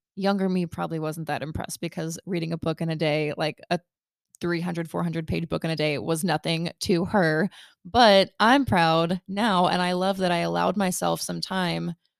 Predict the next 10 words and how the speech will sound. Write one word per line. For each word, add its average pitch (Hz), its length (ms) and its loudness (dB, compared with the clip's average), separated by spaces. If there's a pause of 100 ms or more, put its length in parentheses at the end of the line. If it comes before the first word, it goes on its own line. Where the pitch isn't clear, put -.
(220)
that 190 140 0
didn't 185 180 0
involve 180 380 0
social 170 320 -4
media 160 460 -2
or 170 380 0 (440)
sitting 180 340 -4
on 196 80 -2
the 208 80 -2
couch 214 300 0